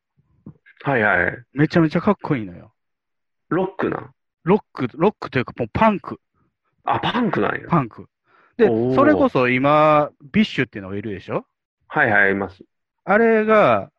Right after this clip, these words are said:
Speaker 2: えー、楽器を持たないパンクバンドって言ってんのかな？
Speaker 1: はいはいはいはい。
Speaker 2: うん。だから、それの、元々はビスなんですよ。
Speaker 1: おー。
Speaker 2: 楽器を持たないパンクバンド的なことをしてたのは。
Speaker 1: はいはいはいは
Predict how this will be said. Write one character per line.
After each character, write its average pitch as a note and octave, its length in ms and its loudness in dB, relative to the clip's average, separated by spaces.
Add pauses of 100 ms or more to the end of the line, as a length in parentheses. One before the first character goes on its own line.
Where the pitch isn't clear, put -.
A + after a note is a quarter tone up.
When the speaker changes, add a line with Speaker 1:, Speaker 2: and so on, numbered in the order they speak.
(160)
Speaker 2:
え G#2+ 320 -2
ー、 - 40 -20
楽 B2 220 0
器 - 100 -8
を G#3+ 100 -2
持 A#2+ 140 -8
た A#2+ 140 -2
な G2 100 -4
い F#2 60 -8
パ A2 140 0
ン G#2+ 60 -8
ク G#2 100 -18
バ G#2 120 -4
ン F#2+ 40 -10
ド F#2 80 -20
っ - 40 -20
て - 80 -20
言 G2+ 40 -20
っ - 20 -20
て F#2+ 80 -18
ん F#2+ 40 -20
の F#2+ 60 -20
か B2 120 -10
な？ B3 160 -6 (520)
Speaker 1:
は D3 140 2
い G#2+ 60 0
は G2 120 2
い F#2 40 4
は F2+ 160 4
い F2 140 -2
は - 60 -12
い。 - 80 -18 (360)
Speaker 2:
う A#2 40 -18
ん。 A2 140 -18 (240)
だ F#3+ 160 0
か - 60 -16
ら、 - 80 -20 (120)
そ D#4+ 100 -2
れ E4 120 -2
の、 C4 260 -6 (100)
元 B3 380 0
々 D#4 260 0
は G3 60 2
ビ C#3+ 200 -4
ス - 160 -8
な G2+ 100 -12
ん - 40 -20
で - 40 -20
す - 100 -20
よ。 - 100 -20 (920)
Speaker 1:
お F3+ 1400 0
ー。 F2+ 40 -18 (280)
Speaker 2:
楽 C#3+ 240 -2
器 - 60 -4
を D3 80 0
持 A#2+ 120 -6
た A#2+ 120 0
な G2+ 80 -4
い F#2+ 40 -8
パ A2+ 140 -4
ン A2 80 -6
ク A2+ 80 -12
バ A2+ 140 0
ン G#2+ 60 -6
ド G#2 100 -12
的 A2+ 200 -10
な G2+ 80 -8
こ - 100 -20
と F#2+ 100 -16
を - 20 -16
し - 60 -20
て G#2+ 120 -6
た F2+ 80 -12
の F2+ 120 -20
は。 - 120 -20 (340)
Speaker 1:
は - 280 -6
い A#2+ 60 -2
は A2 140 0
い G2 60 2
は F#2+ 180 -2
い F2+ 40 -6
は F2+ 400 -6